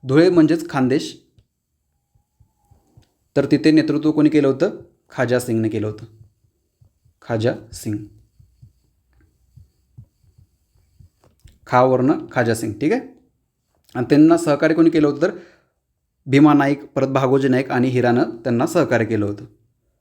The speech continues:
परत एक महात्मा गांधीजीवरती पण प्रश्न होता, पण तो कोणता होता ते मला समजलेलं नाही, ठीक आहे?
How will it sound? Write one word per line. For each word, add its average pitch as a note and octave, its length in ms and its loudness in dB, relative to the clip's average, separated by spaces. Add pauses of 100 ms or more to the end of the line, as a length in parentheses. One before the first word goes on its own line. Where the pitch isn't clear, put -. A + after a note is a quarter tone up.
(420)
परत C3+ 180 0
एक D3+ 80 0
महात्मा C#3+ 300 2
गांधीजीवरती C#3+ 500 0
पण D3+ 140 -4
प्रश्न C3+ 220 -6
होता, C3 180 -2
पण C3+ 300 -8
तो C3 120 -6
कोणता C3 260 -2
होता B2+ 160 -4
ते - 40 -2
मला B2+ 160 0
समजलेलं B2+ 460 0
नाही, B2 160 0 (840)
ठीक - 140 -2
आहे? - 140 -4